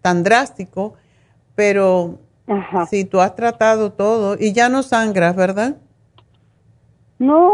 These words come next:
Speaker 2: ca-, eh, en eso sí, gracias a Dios, doctora, casi no, mm, a mí no me viene con sangrado.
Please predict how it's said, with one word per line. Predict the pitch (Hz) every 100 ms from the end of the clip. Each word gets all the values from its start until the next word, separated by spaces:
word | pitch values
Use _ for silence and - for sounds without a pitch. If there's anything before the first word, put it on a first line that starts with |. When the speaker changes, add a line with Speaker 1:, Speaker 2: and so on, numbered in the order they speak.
| 359
Speaker 2:
ca-, | 339 339
eh, | 269 240 294 277
en | 269 294
eso | 359 370 -
sí, | 339 349
gracias | 302 330 349 330
a | 294
Dios, | 277 311
doctora, | 294 269 302 302 285 - -
casi | 269 269
no, | 254 254 262 254 247
mm, | 226 220 226 220
a | 214
mí | 226 247
no | 269
me | 262 240
viene | 208 214 226
con | 214 202 190 190
sangrado. | 196 180 180 226 185